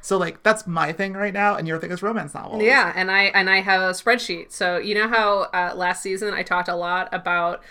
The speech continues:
Speaker 2: the Burn Notice wiki that I started editing and had to edit a lot for this episode, and also the Burn Noticed spreadsheet that I maintain? I now also have a romance novel spreadsheet. So if anyone's curious about it, definitely, uh, hit us up in, in the D Ms,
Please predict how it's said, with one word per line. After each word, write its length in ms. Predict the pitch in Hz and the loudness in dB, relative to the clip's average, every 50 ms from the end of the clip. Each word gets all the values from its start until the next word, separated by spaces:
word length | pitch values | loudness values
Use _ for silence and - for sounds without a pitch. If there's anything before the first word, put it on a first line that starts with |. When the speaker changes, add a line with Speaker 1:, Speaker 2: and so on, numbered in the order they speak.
| - - - - - _ - | -20 -20 -20 -20 -20 _ -10
Speaker 2:
the 340 | 175 190 185 185 175 175 165 | -8 -6 -4 -4 -4 -4 -4
Burn 200 | 170 196 208 196 | -2 0 0 2
Notice 240 | 196 185 185 - - | 2 0 -2 -4 -6
wiki 220 | 190 185 196 185 | -8 -6 -6 -4
that 100 | 180 175 | -2 -2
I 60 | 175 175 | -2 -2
started 320 | - 190 185 180 180 - | -2 0 0 2 4 4
editing 500 | 185 180 175 180 185 180 185 190 196 - | 4 4 4 2 2 2 0 -2 -4 -4
and 300 | - 170 165 165 165 170 | -2 0 0 0 -2 -2
had 160 | 185 185 175 | 0 0 2
to 100 | 175 165 | 2 2
edit 160 | 170 170 165 | 2 2 0
a 60 | 165 160 | -2 -2
lot 240 | 160 165 175 175 - | 0 0 0 0 -2
for 80 | - | -6
this 180 | 160 - 165 - | -8 -8 -8 -6
episode, 520 | 180 180 - 185 - - 190 185 196 190 - - - - - - | -6 -8 -8 -8 -6 -4 -2 -2 -2 -4 -8 -12 -18 -18 -10 -4
and 220 | - 175 165 165 - - | -2 -2 -2 -2 0 0
also 500 | 175 175 170 - 185 170 170 165 165 151 | 0 0 2 2 2 2 2 2 0 -2
the 640 | - 170 156 165 165 165 165 165 165 160 - - 175 - _ - | -4 -6 -6 -4 -2 0 0 0 -2 -2 -4 -8 -14 -20 _ -14
Burn 380 | 185 175 175 175 170 175 - - | -8 -6 -4 -4 -4 -4 -6 -6
Noticed 720 | 180 175 170 170 170 165 180 175 175 - - - - - - - - _ _ _ _ _ - - | -6 -2 0 0 2 2 2 0 0 -2 -6 -8 -8 -10 -12 -16 -20 _ _ _ _ _ -18 -12
spreadsheet 540 | - - - - 196 - - - 233 233 233 | -10 -6 -2 0 0 0 0 -2 -4 -4 -2
that 100 | 214 202 | 0 2
I 100 | 208 214 | 2 2
maintain? 500 | 220 214 226 240 254 220 233 247 - - - | 2 0 -2 0 -2 -2 -2 -4 -6 -2 0
I 100 | 190 185 | 2 4
now 160 | 202 208 208 | 6 6 8
also 260 | 214 262 277 - 190 | 8 6 6 6 2
have 140 | 208 214 220 | 2 4 4
a 40 | 262 | 4
romance 480 | 262 262 285 302 294 262 202 185 180 - | 6 8 8 8 8 8 6 4 2 -2
novel 240 | 180 165 165 165 | -4 -2 -2 -4
spreadsheet. 580 | 165 - - 170 160 180 - - - - - - - - - - | -4 -4 -4 -4 -4 -6 -6 -8 -8 -8 -8 -8 -12 -16 -18 -4
So 120 | - - | 0 2
if 60 | 220 254 | 6 6
anyone's 300 | 330 453 277 196 180 - | 8 8 6 4 2 -2
curious 380 | - 311 330 254 170 - - | -4 -4 -2 -2 -2 -4 -4
about 200 | 165 160 165 165 | -6 -4 -2 -2
it, 160 | 170 170 - | -2 -4 -2
definitely, 720 | 175 220 233 262 277 226 - 214 202 190 190 185 - - | 0 0 0 0 0 -2 -2 -2 -2 0 0 -2 -2 -4
uh, 160 | - 175 170 175 | -4 -4 -4 -4
hit 160 | - 220 208 | -4 -6 -6
us 140 | 208 - - | -4 -2 -2
up 160 | 202 196 196 | -2 -2 -2
in, 220 | 185 180 180 170 | -4 -4 -6 -6
in 180 | - 196 190 185 | -6 -4 -4 -4
the 80 | 170 | -6
D 240 | 165 160 202 202 190 | -6 -6 -4 -2 0
Ms, 480 | 190 214 202 170 165 175 175 175 - | 2 2 2 0 -2 -6 -8 -8 -10